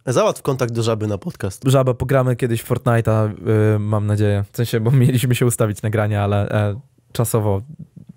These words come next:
Speaker 2: ja i on raczej, e, ciężko. Ale wiesz co, powiem ci, że nie wiem,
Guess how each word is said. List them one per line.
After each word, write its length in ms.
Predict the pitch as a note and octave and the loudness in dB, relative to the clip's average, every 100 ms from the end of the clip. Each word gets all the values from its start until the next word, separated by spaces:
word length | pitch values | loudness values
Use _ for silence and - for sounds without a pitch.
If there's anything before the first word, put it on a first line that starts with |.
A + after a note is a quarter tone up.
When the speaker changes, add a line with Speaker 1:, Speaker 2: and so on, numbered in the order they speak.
| - | -6
Speaker 2:
ja 260 | - A#2+ A2 | 0 2 2
i 100 | G#2+ | -2
on 180 | G#2 G2+ | -2 -2
raczej, 420 | G2+ - G2+ G2 - - - - - | -2 -2 -2 -4 -6 -16 -16 -10 -2
e, 280 | G2+ G#2 - | 0 0 -2
ciężko. 400 | - A#2+ G#2 - | 0 0 0 0
Ale 140 | C#3 D3 | 0 0
wiesz 120 | F#3 | -2
co, 100 | - | -2
powiem 200 | G3+ G3+ | 0 -2
ci, 100 | F#3+ | 0
że 140 | F#3+ - _ - _ _ - - _ | 0 -2 _ -18 _ _ -20 -20 _
nie 280 | A#3 A#3 E3 | -2 2 2
wiem, 300 | C3+ B2 A#2+ | 2 0 -2